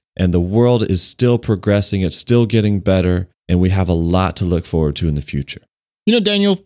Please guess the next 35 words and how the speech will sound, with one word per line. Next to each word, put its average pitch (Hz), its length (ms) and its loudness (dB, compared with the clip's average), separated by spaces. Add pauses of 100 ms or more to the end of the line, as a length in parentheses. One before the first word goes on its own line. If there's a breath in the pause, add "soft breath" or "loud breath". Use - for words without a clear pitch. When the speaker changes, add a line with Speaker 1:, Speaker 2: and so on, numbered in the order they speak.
(120)
Speaker 2:
for 175 180 -2
once, 208 400 -2
I'm 156 140 -2
gonna 160 100 2
say 127 480 2
that 117 400 0 (140)
I 127 140 -6
agree 120 200 0
with - 180 -6
you. - 160 -14 (240)
For 170 520 0 (100)
some 117 360 0
people, 117 420 -4 (120)
for 190 300 0
a - 80 -6
lot 190 240 0
of 104 140 -6
people, - 400 -8 (100)
that's 120 220 0
absolutely 131 400 0
true. 190 160 2
This 120 180 0
really 147 600 2
is 139 420 0
the 123 100 4
best 117 500 -2
of 104 300 -2
times. - 560 -6 (300)
But 156 480 -2
like 113 180 -2
the 117 100 -4
famous 131 420 0
Charles 127 460 0
Dickens - 380 -10
book, - 360 -8